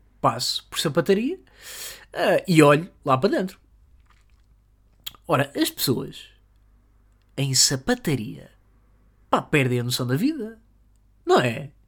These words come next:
Isto, pessoas em sapataria a experimentar sapatos,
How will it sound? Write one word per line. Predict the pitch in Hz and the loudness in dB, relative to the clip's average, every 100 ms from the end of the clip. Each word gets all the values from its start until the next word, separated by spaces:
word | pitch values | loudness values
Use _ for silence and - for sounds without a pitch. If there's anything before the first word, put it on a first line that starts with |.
| - - - | -20 -20 -8
Isto, | 190 - | -6 -6
pessoas | - - 285 277 | 0 4 6 6
em | 226 | 6
sapataria | 226 220 190 190 135 117 - - | 4 6 8 8 6 2 -4 -4
a | |
experimentar | 139 - 254 240 208 | 0 2 4 8 8
sapatos, | 170 165 156 170 - - - | 8 6 6 6 4 -12 -14